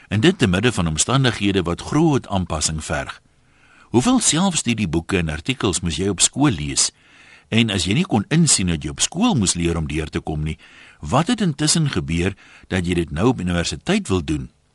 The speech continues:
'n Desember vakansie? Alles begin met die regte attitude, en dalk het jy jou houding verander, maar dit is natuurlik baie makliker om voor die tyd te vertel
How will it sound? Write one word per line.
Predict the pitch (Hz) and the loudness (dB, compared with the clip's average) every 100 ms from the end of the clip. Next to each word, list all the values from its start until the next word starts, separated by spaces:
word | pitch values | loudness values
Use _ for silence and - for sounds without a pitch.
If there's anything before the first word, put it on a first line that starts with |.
| _ - | _ -10
'n | |
Desember | 78 76 - 131 143 | -6 -2 0 2 0
vakansie? | - 71 127 185 - 240 - _ _ _ _ _ - - - | -4 -4 0 2 2 0 -4 _ _ _ _ _ -20 -20 -4
Alles | 175 214 196 | 2 4 4
begin | 117 - 113 101 | 2 0 0 0
met | 76 | -2
die | 69 | -2
regte | 117 - 92 | -4 -4 -6
attitude, | 127 156 143 - 80 139 - - - - | -4 -2 -2 0 -4 -6 -12 -20 -20 -12
en | 85 80 | -8 -2
dalk | 104 160 135 | 2 2 0
het | 90 | -2
jy | 90 | -2
jou | 85 76 | -2 0
houding | 113 131 95 | 0 0 -4
verander, | - 156 160 76 - _ - - - | -4 0 0 0 -8 _ -20 -12 0
maar | 127 | 2
dit | |
is | 120 | 2
natuurlik | 117 147 135 95 71 | 2 2 2 0 -2
baie | 107 180 127 82 | 0 2 0 0
makliker | 82 - 98 90 78 | -2 -2 -4 -4 -6
om | 71 | -8
voor | - 170 | 0 2
die | 175 - | 2 -2
tyd | 82 82 | -6 -6
te | 80 | -8
vertel | 80 - 85 82 | -10 -4 -2 -2